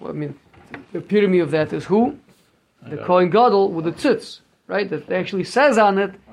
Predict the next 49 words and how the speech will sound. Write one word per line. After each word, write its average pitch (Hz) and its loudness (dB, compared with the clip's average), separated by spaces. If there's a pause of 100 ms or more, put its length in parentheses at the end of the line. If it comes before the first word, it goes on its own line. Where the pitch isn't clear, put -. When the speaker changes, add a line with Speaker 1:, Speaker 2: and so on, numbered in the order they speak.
(140)
Speaker 1:
Kadosh 196 2
Hashem. 180 -2
Everyone 190 2
could 180 -8
look 220 0
at 185 4
it 175 2
and 165 -4
say, 165 -10 (180)
and 156 -8
the 139 -6
Gemara 196 2
learns 208 4
out 208 2 (360)
dinim 185 0
of 160 -4
the 170 -4
tzitz - -4 (400)
and 160 -6
tefillin, 151 -4 (460)
Speaker 2:
Mm-hmm. 98 -16
Speaker 1:
right? 165 -4
The, - -8
the, - -12 (400)
the 147 -12
same 170 -4
way 170 0
that 143 -6
you 147 -4
cannot 151 -6
be 151 -6
Mesiach 151 -6
Das - 0 (380)
from 151 -4
the 143 -8
tzitz, - -2 (300)
so - -18
there 180 0
is 156 0
only 165 2
one 214 2
Shem 175 -2
Hashem. - -14 (100)
So 156 -8
the 151 -8
tefillin, 226 0
there's 156 -4
so 220 2
many 220 2